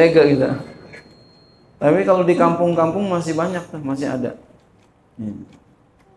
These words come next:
Yang kayak begitu. Saya pernah, ya, singgah ke satu tempat yang musolanya,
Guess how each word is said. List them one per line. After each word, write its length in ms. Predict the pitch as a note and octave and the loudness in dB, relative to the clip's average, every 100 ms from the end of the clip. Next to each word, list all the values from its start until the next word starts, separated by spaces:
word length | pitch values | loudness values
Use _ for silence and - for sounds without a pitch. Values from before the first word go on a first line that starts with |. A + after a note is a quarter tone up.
| B2 | -6
Yang 100 | A#2+ | -2
kayak 160 | B2+ A#2+ | -2 -2
begitu. 340 | A#2+ B2+ A2+ G#2 - - - _ _ _ _ _ _ _ _ _ - C3+ | -2 -4 -6 -12 -18 -20 -20 _ _ _ _ _ _ _ _ _ -18 -14
Saya 240 | - C#3+ - | -4 -2 -2
pernah, 480 | B2+ C#3 C#3+ C3 - - | -2 -2 -2 -6 -8 -8
ya, 480 | B2+ A#2+ A2+ A#2 A2+ - - | -6 -4 -4 -8 -10 -16 -8
singgah 400 | A#2+ A#2+ B2+ G2+ | -4 -2 -2 -4
ke 160 | A#2 | -6
satu 320 | A#2 A#2 A#2+ | -4 -4 -4
tempat 480 | A2+ A2+ A2 D#3 D3+ C#3+ | -6 -8 -6 -6 -4 -2
yang 80 | C3 | -2
musolanya, 720 | C3 C3 C3 A#2 A2+ B2+ | -2 -2 -2 -2 -2 -4